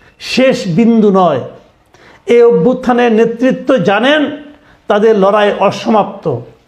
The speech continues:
এ লড়াই শেষ করতে তারা এখনও জীবন দিতে প্রস্তুত, যাবেও হয়তো তাদের জীবন।" মানে, উনি বলতে চাচ্ছেন, যারা ওনারা নেতৃত্ব দিয়েছেন, সেই নেতৃত্ব যারা আছেন, তারা জানেন যে আন্দোলনের শুরু মাত্র এটা,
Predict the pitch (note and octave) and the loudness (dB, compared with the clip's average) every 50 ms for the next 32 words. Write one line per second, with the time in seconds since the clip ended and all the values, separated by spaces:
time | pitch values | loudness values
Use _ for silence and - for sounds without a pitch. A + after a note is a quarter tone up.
0 | _ _ _ _ - - G#3+ G#3 G#3 G#3 A3 A3 A3 G#3+ - - - A#3 A3+ A3+ | _ _ _ _ -2 0 2 2 2 2 2 2 2 0 -2 -2 -2 0 0 0
1 | A3+ - - B3+ A#3+ A#3 - - - C#4 C4 B3+ - G3+ G3 G3 F#3+ - - F#3 | -2 -4 -2 -2 -2 -2 -2 -4 -2 -2 -2 0 0 0 0 0 0 0 0 -4
2 | F3+ - - C4 C4 B3+ F#3 D#3 F#3 G3 F3+ G3 F#3+ E3+ E3+ D#3+ F#3 F3 - - | -4 -2 -2 0 0 0 0 0 -2 0 0 0 0 -2 -2 -2 -2 -2 -2 0
3 | G3+ F3 - - - C4 C#4 C#4 C#4 - - - - - - _ - C#3 B2 - | -2 -2 -2 -2 0 0 0 0 0 -4 -12 -20 -20 -20 -14 _ -6 -2 -2 0
4 | G3 G3+ G3 B3 C#4+ D4+ C#4+ F#3+ E3+ G#3+ G#3 - G#3 F#3+ G3 F3+ D#3+ D3 D#3+ D3 | 0 0 0 0 2 2 2 2 2 2 2 2 0 0 0 -2 -2 -2 -2 -4
5 | B2+ A#2+ D3 D3 C3 C#3 C3 C3 B2 - - _ _ _ - - - B3+ G#3+ A3+ | -4 -4 -4 -4 -2 -4 -4 -6 -10 -16 -20 _ _ _ -20 -14 -4 0 0 2
6 | A#3+ A#3+ B3 A3 C4+ C4+ - B3+ C4 B3+ B3+ C4+ C#4 A#3+ F#3 G3+ G#3 A#3 A#3+ A#3+ | 4 4 2 2 0 0 0 0 0 0 0 0 0 0 2 2 2 2 2 2
7 | B3 A#3+ A#3+ A3+ A3 A#3 A#3 A#3 - C4+ - - - G3+ F#3 B3+ C4+ B3+ - B3 | 2 2 2 2 0 -2 -2 -2 -2 -2 -2 0 0 0 2 2 0 0 0 -2
8 | G3+ D3+ C3 A#2+ - - - - - - - - B3 A#3+ G#3+ A3+ A#3+ A#3 A#3 B3+ | -2 -2 -4 -8 -12 -16 -20 -20 -20 -10 -4 -2 0 0 2 0 0 -2 -2 -4
9 | A#3 F#3+ - A#3+ G#3+ F#3 F#3 E3+ D#3 D#3+ E3+ E3+ - - G#3+ F3 E3 - A3 G3+ | -6 -2 0 0 0 2 2 2 2 0 0 -2 -2 -2 -2 -2 -2 -2 -2 0
10 | F#3+ D#3+ D3 A3 A3+ C4+ C#4 C#4 A#3+ F3 C3+ B2 - - - - _ _ - G3+ | 0 0 0 0 0 0 0 0 0 -2 -4 -6 -10 -14 -20 -20 _ _ -4 -2
11 | G#3+ A3 A#3 A#3+ B3 B3 B3 A#3+ A#3 - - - - A#3+ D4+ C#4 C4 B3 B3 - | 0 0 0 2 2 2 2 0 0 -2 -2 0 0 2 2 2 0 -2 -2 -2
12 | - F#3+ F3 E3 - F#3 E3 E3 - - | -2 -2 -2 0 0 0 -2 -2 -4 -8